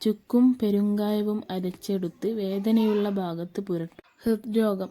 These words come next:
ചുക്ക് കഷായം ഉണ്ടാക്കി അതിൽ അല്പം കായവും തുവർച്ചില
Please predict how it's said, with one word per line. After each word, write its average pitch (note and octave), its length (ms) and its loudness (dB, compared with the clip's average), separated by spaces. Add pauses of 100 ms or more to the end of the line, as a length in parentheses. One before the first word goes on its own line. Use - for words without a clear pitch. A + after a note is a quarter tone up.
(440)
ചുക്ക് A#3 380 2
കഷായം G#3+ 600 0
ഉണ്ടാക്കി G3+ 440 -2
അതിൽ G3+ 340 -2
അല്പം G#3 480 -2 (140)
കായവും G#3 680 0 (760)
തുവർച്ചില A3 880 2